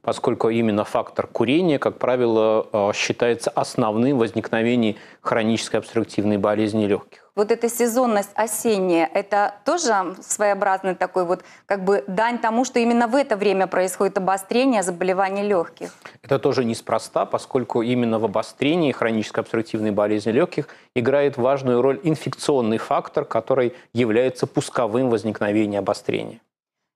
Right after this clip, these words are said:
Speaker 2: Известно, что хроническая обструктивная болезнь легких — это такое сборное понятие, туда входит несколько заболеваний или к нему могут приводить несколько заболеваний. Так какая, что такое хобл и какие причины основные его развития?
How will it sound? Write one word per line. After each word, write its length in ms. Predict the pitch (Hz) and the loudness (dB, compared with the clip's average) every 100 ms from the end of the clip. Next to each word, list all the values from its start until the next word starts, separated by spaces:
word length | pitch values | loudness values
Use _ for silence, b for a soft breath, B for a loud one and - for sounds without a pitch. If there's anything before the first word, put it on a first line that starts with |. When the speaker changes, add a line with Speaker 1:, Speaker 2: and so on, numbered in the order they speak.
| _ | _
Speaker 2:
Известно, 420 | 214 214 359 359 | 0 2 2 2
что 140 | 330 285 | 0 -2
хроническая 600 | - 262 311 302 - 233 | 0 2 2 0 -2 -4
обструктивная 640 | - 247 - 240 240 220 | -2 -4 0 0 2 2
болезнь 400 | 214 226 233 269 | 2 2 2 2
легких — 320 | 359 370 277 | 2 0 -2
это 160 | 254 240 | 0 0
такое 460 | 240 240 254 247 247 B | -2 0 2 2 -2 B
сборное 540 | 208 208 247 254 208 196 | -4 2 4 4 2 0
понятие, 800 | 208 208 233 311 320 220 196 185 | 0 0 2 2 2 4 4 2
туда 320 | 208 208 208 | 0 2 0
входит 420 | - 220 196 196 | 0 2 2 0
несколько 500 | 196 233 - 254 226 | 0 0 0 -2 0
заболеваний 560 | 208 196 208 202 202 202 | 0 2 2 2 0 0
или 200 | 208 226 | 0 0
к 100 | 226 | 2
нему 240 | 254 254 | 4 4
могут 340 | 233 214 226 | 4 2 -2
приводить 500 | - 233 240 233 190 | 0 2 2 0 -4
несколько 440 | 202 190 196 170 185 | -2 -2 -2 -2 -2
заболеваний. 720 | 185 185 185 175 165 160 170 B B B | -2 0 0 2 2 2 0 B B B
Так 160 | 220 - | -6 -2
какая, 480 | 262 269 262 233 - | -2 0 0 0 0
что 180 | 285 | -2
такое 400 | 254 226 220 208 | 0 0 2 2
хобл 480 | 190 - 381 302 175 - | 0 0 0 2 0 2
и 260 | 220 247 233 | 2 2 2
какие 360 | 240 240 285 277 | -2 0 2 2
причины 540 | 254 247 - 226 165 - | 0 -2 0 0 2 0
основные 480 | 185 208 220 294 | -2 -2 2 2
его 240 | 220 190 202 | 2 0 0
развития? 760 | 196 185 156 - - 156 - | 0 -2 -6 -6 -4 -4 -6